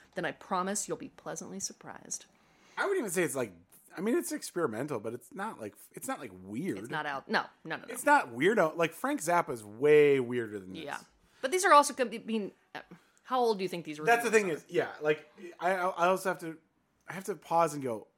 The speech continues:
Speaker 2: "Oh, yeah, the reason we're reading these reviews is 'cause they're not professional, professional criti-,
Speaker 1: Right.
Speaker 2: critics."
Speaker 1: You
Speaker 2: They
Speaker 1: got
Speaker 2: don't
Speaker 1: them from Amazon.
Speaker 2: Yeah.
Speaker 1: <laughs>
Speaker 2: So the last one I have is just from, oh, the other thing that they do a lot of times is they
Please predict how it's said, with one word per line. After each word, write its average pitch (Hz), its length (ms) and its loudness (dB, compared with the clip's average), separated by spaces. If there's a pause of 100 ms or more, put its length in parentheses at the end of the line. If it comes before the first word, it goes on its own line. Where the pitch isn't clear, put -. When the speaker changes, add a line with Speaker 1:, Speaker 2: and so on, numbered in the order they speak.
(140)
Speaker 2:
"Oh, 156 100 -14
yeah, 160 160 -8
the 117 100 -12
reason 160 240 -6
we're 131 200 -2
reading 127 260 -4
these 104 100 -10
reviews 110 180 -12
is 104 40 -16
'cause - 180 -16
they're 117 140 -10
not 123 300 -10
professional, 107 500 -14
professional 120 360 -8
criti-, 117 200 -8
Speaker 1:
Right. 185 160 -2 (160)
Speaker 2:
critics." 196 240 -4
Speaker 1:
You 220 80 -6
Speaker 2:
They - 20 0
Speaker 1:
got 254 180 0
Speaker 2:
don't - 0 -
Speaker 1:
them 320 140 -6
from 359 260 2 (200)
Amazon. 160 460 -2 (420)
Speaker 2:
Yeah. 285 120 2
Speaker 1:
<laughs> - 100 -20
Speaker 2:
So - 140 -2
the 196 60 6
last 220 280 8
one 214 100 -2
I 180 120 4
have 160 260 4
is 131 120 -6
just 156 240 -8
from, 127 200 -6 (260)
oh, 170 300 8
the 170 100 4
other 254 140 8
thing 240 140 6
that 190 140 8
they 165 120 4
do 143 240 4
a 131 40 4
lot 127 160 4
of 123 80 -4
times 123 240 -2
is 127 100 -10
they 131 280 2